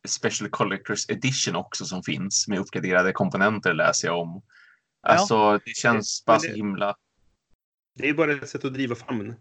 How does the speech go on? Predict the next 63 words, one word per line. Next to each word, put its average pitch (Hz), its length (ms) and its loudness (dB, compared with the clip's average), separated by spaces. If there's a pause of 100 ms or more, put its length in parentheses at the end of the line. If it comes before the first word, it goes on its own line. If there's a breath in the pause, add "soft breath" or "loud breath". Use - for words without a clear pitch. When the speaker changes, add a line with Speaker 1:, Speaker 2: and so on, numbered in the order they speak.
(180)
Speaker 3:
Alltså 127 260 -2
så 127 80 2
här, 104 240 2 (800)
eller 110 120 0
fomo 101 380 0
då. 101 220 -10 (480 loud breath)
Speaker 2:
Ja. 170 140 -6
Speaker 3:
Att 156 100 -8
Speaker 1:
Ja. 101 220 6
Speaker 3:
det, 117 80 4
det, 127 260 6
Speaker 1:
Mm. 104 240 2
Speaker 3:
det 147 120 2
är 156 40 8
ett 139 60 4
sätt 143 180 4
att 123 140 2
få 139 120 0
folk 117 240 2
att 120 240 -4
så 117 80 0
här, 113 120 2
"Åh, 190 420 2
kommer 180 180 2
det 170 40 6
bara 156 100 6
finnas 147 220 4
en 147 80 4
gång? 156 180 4
Jag 131 160 -2
måste 131 220 -6
köpa, 131 160 -4
köpa, 123 200 -2
köpa, 117 200 -8
köpa", 107 200 2
Speaker 1:
Ja, 90 60 6
Speaker 3:
liksom. - 260 -4
Speaker 1:
ja, 98 240 -2
jo, 95 180 -12
visst. - 120 -16
Speaker 3:
Eh, 101 400 2
Speaker 1:
Hysteri. 101 360 -8
Speaker 3:
och 117 80 -4
så - 80 -4
kommer 147 160 4
man - 40 6
antagligen 127 200 4
sälja 123 220 2
jättemånga, 110 560 -2 (260)
eh, 104 240 -2
för 107 140 -4
att - 280 -8 (180)
alla 107 180 -4
vill 104 100 -2
ha 98 180 -4
det, 107 80 -10
liksom. - 320 -16
Speaker 1:
Ja. 123 280 8
Speaker 2:
E-, 285 340 -2
ett 277 120 0
litet 277 300 0
sidospår 226 540 0
här. 147 180 2